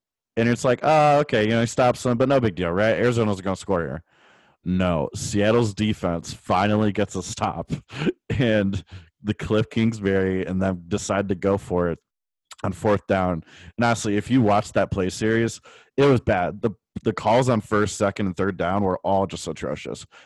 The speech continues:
They didn't call one run play. They were not well designed. It was pass all the time. It, it was, it was bad. I was like, "I can't believe they're gonna blow this and not even gonna get a field goal." And then they go for it on fourth. I'm like, "Oh my God, this is so risky."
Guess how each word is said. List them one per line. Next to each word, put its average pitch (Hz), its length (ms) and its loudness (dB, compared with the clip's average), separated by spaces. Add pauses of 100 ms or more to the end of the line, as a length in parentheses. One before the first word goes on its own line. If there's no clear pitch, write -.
They 113 120 2
didn't 127 140 2
call 110 200 2
one 107 240 2
run 104 180 2
play. 95 420 0 (420)
They 101 100 0
were 95 120 2
not 92 220 2
well 101 120 2
designed. 90 540 -2
It 82 60 -4
was 87 120 -6
pass 95 340 -2
all 101 100 -2
the 90 80 -8
time. 82 480 -4
It, 76 280 -8
it 95 80 -6
was, 95 240 -6
it 117 40 0
was 120 120 2
bad. 87 240 -4
I 92 60 -2
was 101 100 -2
like, 90 140 -6
"I 92 60 -8
can't 117 200 -2
believe 95 160 0
they're 87 160 -4 (260)
gonna 98 160 -2
blow 120 240 2
this 107 160 0
and 90 80 -12
not 98 120 0
even 95 260 -4
gonna 95 200 -4
get 90 140 -4
a 80 40 -4
field 143 260 0
goal." 80 240 -4 (560)
And 104 120 0
then 107 160 2
they 101 80 2
go 123 180 2
for 131 160 0
it - 20 2
on 95 80 0
fourth. 98 300 -2
I'm 95 80 -2
like, 85 260 -4
"Oh 85 220 -6
my 69 140 -8
God, 65 240 -8
this 90 100 -10
is 90 100 -12
so - 140 -6
risky." 82 480 -6